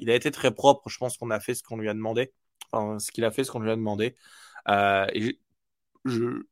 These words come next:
je pense, enfin, je suppose qu'à l'avenir, euh, Florida aura un peu cette identité de, de running team. Euh, et, euh, voilà, donc c'était une, c'était une, je, je trouve que c'est un beau match. Je l'ai regardé en, en replay parce que j'étais en,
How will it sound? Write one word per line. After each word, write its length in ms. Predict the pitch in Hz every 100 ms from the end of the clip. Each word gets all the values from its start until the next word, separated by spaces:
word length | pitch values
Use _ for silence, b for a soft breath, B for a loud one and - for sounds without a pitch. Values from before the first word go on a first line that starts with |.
| _ _ -
je 140 | 117 113 -
pense, 280 | 151 143 147
enfin, 220 | - 123
je 80 | 113
suppose 460 | 107 143 131 156 -
qu'à 80 |
l'avenir, 420 | 127 120 123 135 117
euh, 140 | 104
Florida 560 | - 123 113 113 123 - B B B B -
aura 260 | 110 117
un 100 | 120
peu 140 | 110 139
cette 180 | 120 -
identité 400 | 127 107 120 143
de, 300 | 123 117 120
de 180 | 120
running 380 | 117 120 135 127
team. 420 | 110 156 147 101 127 b b _ -
Euh, 540 | 110 110 110 110 110 - - -
et, 240 | 107 104
euh, 180 | 101 101 _ b b b b -
voilà, 160 | 104
donc 160 | 107 107
c'était 220 | 117 123
une, 420 | 123 117 113 113 - -
c'était 240 | - -
une, 240 | 123 127 - - _ _ -
je, 100 | - -
je 80 | -
trouve 120 | 170
que 80 | -
c'est 120 | 151
un 200 | 127 123
beau 160 | 135 147
match. 320 | 156 170 -
Je 200 | 117 110
l'ai 80 | 113
regardé 260 | 117 123
en, 300 | 123 117 113
en 120 | 113 117
replay 280 | 120 135
parce 160 | 139 110
que 100 | -
j'étais 220 | 104 101
en, 380 | 110 107 110 98